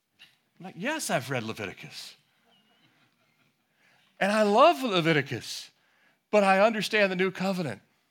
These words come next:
And we've been set free from all of the, you know, there's things, you know, it's, adultery's still sin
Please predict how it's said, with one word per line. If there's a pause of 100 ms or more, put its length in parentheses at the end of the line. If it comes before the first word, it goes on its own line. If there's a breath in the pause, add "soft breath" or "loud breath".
(800)
And
we've
been
set
free
from
all
of
the,
you (260 loud breath)
know,
there's
things,
you
know,
it's, (120)
adultery's
still
sin